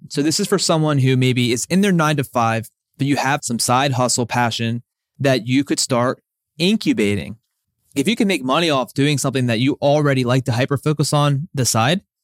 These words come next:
that's a template for a more fulfilling life, if you ask me. And I'm not asking you to quit your nine-to-five yet, but why not start a side project?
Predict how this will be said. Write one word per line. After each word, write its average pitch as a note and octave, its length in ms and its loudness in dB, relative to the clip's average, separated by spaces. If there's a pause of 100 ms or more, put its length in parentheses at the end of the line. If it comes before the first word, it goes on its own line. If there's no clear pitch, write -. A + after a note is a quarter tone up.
(200)
that's D#3 200 0
a G#3+ 60 2
template F3+ 480 0
for C3+ 320 0
a B2 100 0
more C3+ 220 0
fulfilling C3+ 400 0
life, B2 260 0
if G#2+ 80 -6
you A2 100 0
ask G#2+ 200 -2
me. A#2 200 0 (240)
And D#3 120 2
I'm D#3 100 4
not F3 260 2
asking D3 380 -2
you C3 100 2
to A#2 80 -2
quit D#3+ 300 -2
your A#2+ 100 -4
nine-to-five A2 800 -2
yet, B2 460 -2 (600)
but F3 220 0
why D#3 220 2
not E3 280 0
start C#3+ 300 0
a C#3+ 40 -6
side C3 300 0
project? C3+ 560 -2